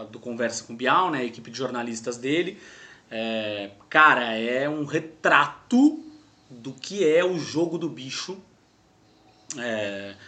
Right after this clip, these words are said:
do que foi e o que é o Jogo do Bicho no, no, no, no Rio de Janeiro, seus principais barões, uma verdadeira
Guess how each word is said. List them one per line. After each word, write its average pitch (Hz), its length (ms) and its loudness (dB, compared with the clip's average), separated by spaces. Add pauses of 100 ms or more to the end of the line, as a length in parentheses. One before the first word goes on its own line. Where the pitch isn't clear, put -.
(280)
do 156 80 0
que 165 120 -2
foi 220 340 8
e 277 60 6
o - 40 0
que 180 200 4
é 190 120 8
o 185 120 6
Jogo 139 180 0
do 127 100 -2
Bicho 143 380 -6
no, 117 260 -4
no, 110 560 -10
no, 110 240 -10
no 113 120 -6
Rio 123 120 -6
de 117 100 -10
Janeiro, 127 380 0
seus 127 220 -6
principais 127 460 -4
barões, 123 760 2
uma 120 180 -6
verdadeira 117 680 -2